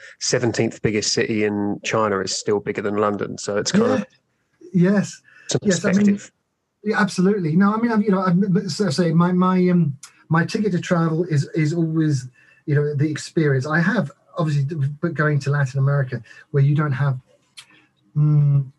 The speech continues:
Speaker 2: as you go further down south, the studios become, you know, obviously the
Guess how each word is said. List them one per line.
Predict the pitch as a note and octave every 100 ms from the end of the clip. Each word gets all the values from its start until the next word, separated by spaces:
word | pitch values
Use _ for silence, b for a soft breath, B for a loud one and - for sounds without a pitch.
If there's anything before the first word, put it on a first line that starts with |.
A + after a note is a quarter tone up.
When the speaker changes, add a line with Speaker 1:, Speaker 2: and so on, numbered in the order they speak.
| _ D3
Speaker 2:
as | D#3
you |
go | E3 C#3+
further | D#3+ C#3+ C3
down | C#3+ C#3 C3+ B2 - _ b b b b -
south, | - D#3+ C#3+ B2+ -
the | C#3
studios | C3+ F3+ E3+ D#3 D3 C3+ B2+ - _ _
become, | C#3 D3+ C#3+ C#3+ - _ _ -
you | C#3+
know, | A#2+ B2+ -
obviously | D3+ C3 C3
the | C3+ C#3